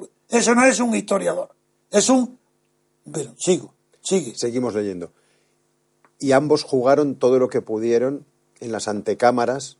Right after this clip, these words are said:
Speaker 2: para convencerle de que se sumara a la alternativa.
Speaker 1: Ja-, ¿quiénes son ambos?
Speaker 2: Rafael Calvo y
Speaker 1: Jamás
Speaker 2: y
Speaker 1: habló una sola vez Rafael Calvo Serer sobre este tema de la Junta con don, eh, don, el conde de Barcelona.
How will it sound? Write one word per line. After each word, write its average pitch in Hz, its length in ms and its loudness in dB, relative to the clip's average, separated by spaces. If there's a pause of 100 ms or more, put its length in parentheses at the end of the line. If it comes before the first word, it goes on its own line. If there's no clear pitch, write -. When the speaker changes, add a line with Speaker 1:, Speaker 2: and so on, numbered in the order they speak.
Speaker 2:
para 104 220 0
convencerle 110 880 0 (120)
de 104 180 -4
que 104 100 -6
se 101 120 -4
sumara 113 520 -2
a 117 40 -4
la 104 80 -2
alternativa. 90 760 -10 (460)
Speaker 1:
Ja-, - 340 -2
¿quiénes 202 280 4
son 190 220 4
ambos? 185 460 -2 (880)
Speaker 2:
Rafael 107 480 0
Calvo 120 360 2
y 92 400 -6
Speaker 1:
Jamás 202 440 6
Speaker 2:
y - 20 8
Speaker 1:
habló 226 240 4
una 226 160 8
sola 214 300 6
vez 202 260 6 (460)
Rafael 190 400 6
Calvo 190 280 4
Serer 202 300 4
sobre 196 260 4
este 190 200 -2
tema 175 240 2
de 170 80 6
la 165 120 4
Junta 220 340 -2
con 190 180 -4
don, 180 280 -4
eh, 180 240 -6
don, 180 220 -6
el 170 160 -2
conde 190 240 -4
de 190 60 2
Barcelona. 139 540 -4